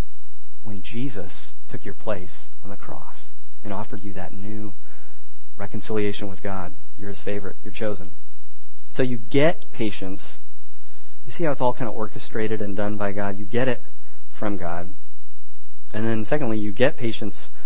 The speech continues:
from God's patience with you. Now, there's another Greek word. I told you I was gonna introduce a couple. The other one is called, is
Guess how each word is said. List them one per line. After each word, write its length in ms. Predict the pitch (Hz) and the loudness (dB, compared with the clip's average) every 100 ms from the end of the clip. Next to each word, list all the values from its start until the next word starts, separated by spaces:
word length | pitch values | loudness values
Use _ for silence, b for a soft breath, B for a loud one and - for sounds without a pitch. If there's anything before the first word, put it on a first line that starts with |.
| B | B
from 120 | 107 | 0
God's 280 | 104 101 101 | -2 -2 -2
patience 440 | - 107 - 92 | -2 -2 -2 -2
with 200 | 101 90 | -2 -2
you. 120 | 117 101 | -2 -2
Now, 140 | 107 | -2
there's 160 | 131 135 | -2 -2
another 260 | 139 151 | -2 0
Greek 240 | 131 120 120 | 0 -2 -2
word. 160 | 113 | -2
I 100 | 110 | -2
told 200 | - 123 | -2 -2
you 60 | 117 | -2
I 40 | |
was 100 | 107 | -2
gonna 140 | 123 113 | -2 -2
introduce 400 | 110 104 107 107 | 0 -2 -2 -2
a 40 | |
couple. 400 | - 113 104 101 B B B | -2 -2 -2 -2 B B B
The 80 | 131 | -2
other 120 | 147 | 0
one 160 | 165 135 | 0 0
is 80 | 127 | 0
called, 260 | 131 131 | -2 -2
is 160 | 131 | -2